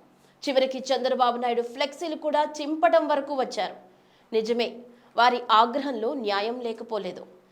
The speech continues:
రాజకీయంలో ఒక్కొక్క మెట్టు ఎక్కి చివరి మెట్టు ఎక్కలేకపోతే ఎవరికైనా ఆ పార్టీ అధినేతపై ఆగ్రహం రావటం సత్యం. కానీ అక్కడ ఉంది చంద్రబాబు. నలభై ఏళ్ల సుదీర్ఘ రాజకీయాల్లో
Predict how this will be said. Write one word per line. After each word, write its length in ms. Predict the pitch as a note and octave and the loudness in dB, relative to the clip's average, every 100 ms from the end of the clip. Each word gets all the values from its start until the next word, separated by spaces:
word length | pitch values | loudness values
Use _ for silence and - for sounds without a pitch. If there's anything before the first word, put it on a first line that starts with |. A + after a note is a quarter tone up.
| _ _ A3 | _ _ 6
రాజకీయంలో 720 | C#4 G4 G4+ F#4 D#4+ C4+ D4 | 8 8 4 -2 -2 4 2
ఒక్కొక్క 500 | C#4+ B3+ C4 F4 D#4+ | 4 0 0 -2 -2
మెట్టు 340 | C4 B3 B3 | -2 -2 0
ఎక్కి 520 | A#3+ G#3+ G#3+ A#3 A3 C4 - - | -2 -2 -6 -8 -8 -10 -18 -12
చివరి 240 | A3+ G#3 B3 | -8 -6 -4
మెట్టు 300 | C4 B3 C4+ | -4 -6 -4
ఎక్కలేకపోతే 1120 | B3 A3 D4+ D4+ C#4+ C4+ A#3+ A#3+ A#3+ A#3 - - - - | -4 -4 -4 -4 -4 -4 -4 2 2 0 -6 -20 -12 -4
ఎవరికైనా 560 | F#3+ A3+ B3 C#4 C#4 | -4 -4 -4 -6 -4
ఆ 220 | C#4+ C4 A#3+ | -4 -4 -2
పార్టీ 440 | B3 A#3+ A#3+ B3+ | 2 2 0 -2
అధినేతపై 680 | A3+ A#3 A#3+ A#3 A#3 G3 G3 - - | -2 -2 -4 0 2 2 0 -10 -2
ఆగ్రహం 560 | G#3+ A#3 A#3 B3+ C4 G#3+ | 0 2 0 -4 -6 -2
రావటం 480 | G#3 A3+ A3+ B3 C4+ | 0 0 -2 -10 -8
సత్యం. 540 | - G#3 G3+ F#3 - - _ - | -8 -6 -6 -8 -10 -20 _ -2
కానీ 340 | A3 A#3+ A#3+ C4 - - - B3+ | 0 0 -4 -8 -16 -20 0 0
అక్కడ 300 | B3+ C#4+ A#3+ | 2 0 -2
ఉంది 440 | G3 G#3+ A#3+ A#3+ | -2 -4 -2 -4
చంద్రబాబు. 840 | C4 - - G#3+ F#3+ G#3 A3 G#3 - - _ _ - - | -6 -12 -10 -8 -6 -2 -2 -2 -8 -16 _ _ -20 4
నలభై 360 | C4 D4+ D4 D4+ | 8 8 6 2
ఏళ్ల 360 | C4 D#4 F4 | 2 4 2
సుదీర్ఘ 480 | C#4 C#4 A#3+ F4+ C#4 D4 | 0 -4 0 0 4 4
రాజకీయాల్లో 960 | B3+ A#3+ C#4+ D#4+ D#4 D#4+ D#4 D4 F#4 | 6 6 4 0 -4 0 0 2 0